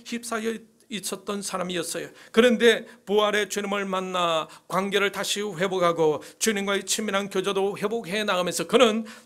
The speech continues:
다시 주님으로부터 오는 사명을 받게 되고,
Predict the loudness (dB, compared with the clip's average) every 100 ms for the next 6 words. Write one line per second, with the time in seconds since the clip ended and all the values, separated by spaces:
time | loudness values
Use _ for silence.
0 | -8 -6 -6 -8 -8 -8 -8 -6 -4 -2
1 | -2 0 4 6 4 -2 -12 -12 -8 -6
2 | -6 -6 -2 -2 -4 -10 _ -16 -16 -12
3 | -4 0 0 0 -2 0 -2 -6